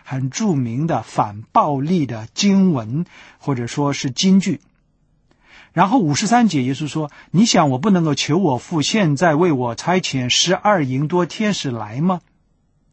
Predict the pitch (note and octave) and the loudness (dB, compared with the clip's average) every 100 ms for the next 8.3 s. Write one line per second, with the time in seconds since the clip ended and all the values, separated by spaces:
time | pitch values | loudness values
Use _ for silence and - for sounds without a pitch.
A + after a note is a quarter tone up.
0 | _ - - - F3+ D3+ B3+ G3+ G3 C#3 | _ -20 -6 0 0 2 2 2 0 -6
1 | A2+ - - A#3+ G3 A#3+ A#3+ A3+ B3 B3+ | -6 -12 0 2 4 4 2 0 2 4
2 | G3 F#3+ D#3+ D#3+ B3+ C4+ C#3+ B2+ - C3+ | 4 4 4 4 4 4 2 -2 -2 -4
3 | D3+ G3+ G3+ - D3 - - G#3 - C#3+ | -2 0 0 0 -4 -4 -2 -2 -2 -4
4 | B2 - - - - A3 A3+ G#3+ C3+ D3+ | -6 -12 -6 0 2 4 4 4 2 2
5 | E3 F#3+ - - A3+ G3 - B2 D3+ F#3+ | 2 0 0 -2 0 -2 -4 -2 -2 -2
6 | - C3+ G#2 G2 - C#4+ E3 D3+ - D#3+ | 0 -2 -4 -10 0 2 2 0 0 2
7 | D#3 F#3+ - G#2 G#2+ B2 C4+ D#3 C3 D3 | 2 2 -2 -4 -10 0 2 2 0 -4
8 | C3+ A#2+ B2+ | -8 -8 -8